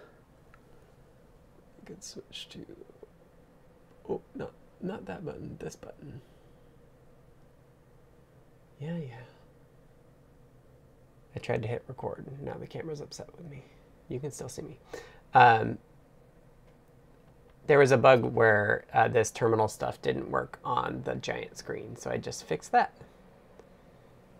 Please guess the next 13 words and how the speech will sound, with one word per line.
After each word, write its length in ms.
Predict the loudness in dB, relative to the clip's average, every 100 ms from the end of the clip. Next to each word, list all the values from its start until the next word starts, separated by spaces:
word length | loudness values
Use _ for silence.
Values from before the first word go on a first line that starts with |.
| -20 -20 -20 -6 -2
<laughs> 560 | 2 4 2 -4 -12
New 160 | 0 2
Balance, 420 | 4 6 6 4
a 80 | 0
fanny 300 | 2 4 4
pack, 300 | 4 2 2
and 120 | -2
knee-high 300 | -2 -2 -4
socks. 420 | -4 -6 -8 -18 -20 -20 -20 -20 -20 -20 -10
Yes, 280 | -8 -8 -12
I 40 |
don't 220 | -10 -10 -8
have 260 | -10 -12